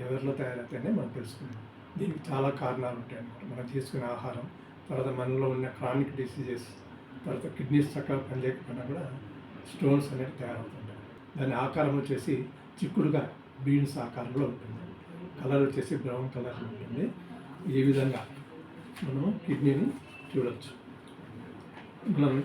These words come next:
కిడ్నీని హాఫ్ కట్ చేస్తే ఏ విధంగా ఉంటుందో ఇట్లా ఈ షేప్లో ఉంటుంది. దీని పని ఏంటి అంటే, మనకి ఇంట్లో ఫిల్టర్ ఏ విధంగా పనిచేస్తుందో మన బాడీలో ఇది కూడా ఒక ఫిల్టర్.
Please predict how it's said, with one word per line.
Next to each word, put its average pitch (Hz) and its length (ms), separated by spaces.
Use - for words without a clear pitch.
కిడ్నీని 160 300
హాఫ్ 151 380
కట్ 139 200
చేస్తే 139 320
ఏ 139 40
విధంగా 135 280
ఉంటుందో 135 280
ఇట్లా - 400
ఈ 123 120
షేప్లో 131 280
ఉంటుంది. 135 260
దీని 156 220
పని 156 240
ఏంటి 147 380
అంటే, 170 260
మనకి 139 280
ఇంట్లో 143 340
ఫిల్టర్ 143 300
ఏ 143 40
విధంగా 135 260
పనిచేస్తుందో 131 640
మన 135 140
బాడీలో 139 480
ఇది 147 160
కూడా 143 140
ఒక - 160
ఫిల్టర్. - 380